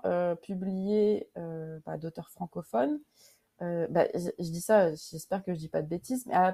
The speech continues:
peut-être, euh, Fleur Doco, l'autrice de Fleur Doco, je, peut-être qu'elle habite pas en France, mais je suis pas sûre. Je veux pas dire de bêtises.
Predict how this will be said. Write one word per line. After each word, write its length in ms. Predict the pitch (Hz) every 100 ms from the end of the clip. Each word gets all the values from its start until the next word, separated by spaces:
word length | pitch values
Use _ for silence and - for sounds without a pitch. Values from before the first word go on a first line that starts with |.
| -
peut-être, 260 | 381 392 311
euh, 720 | 294 277 269 262 254 240 233 - _ _ _ - -
Fleur 380 | - 254 262 233
Doco, 300 | 240 240 311
l'autrice 320 | 262 - 254
de 60 | 240
Fleur 180 | 233 214
Doco, 260 | 214 - 196
je, 160 | 190 196 _ _ _ _ -
peut-être 320 | 202 302 -
qu'elle 80 | 202
habite 200 | 170 175 254
pas 100 | 247
en 60 |
France, 320 | - 196 196 185
mais 120 | 190
je 80 | 190
suis 180 | -
pas 100 | 202
sûre. 380 | 196 - - - _ _ 175
Je 260 | - 180 170
veux 100 | 180
pas 140 | 208 214
dire 180 | 247
de 100 | 214
bêtises. 640 | 214 214 208 - 196 175